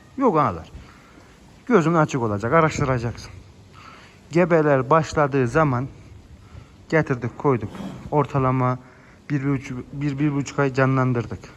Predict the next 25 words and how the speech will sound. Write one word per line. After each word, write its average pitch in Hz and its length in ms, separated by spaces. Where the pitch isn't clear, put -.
Danaları 135 480
bıraktık. 123 400
Danayı 135 380
bıraktıktan 131 680
altı 123 300
ay 123 100
sonra 131 480
veteriner 147 440
çağıracağız. 147 560
Gel 156 200
kardeş, 127 500
aşı 131 260
yolu 147 180
olacak. 156 360
Gel 151 180
kardeş, 139 300
şunlara 143 380
gel, 127 200
teker 135 340
teker 123 300
bakalım. 113 340
Hangisi 131 400
gebe, 123 180
hangisi 127 480
boş. 107 240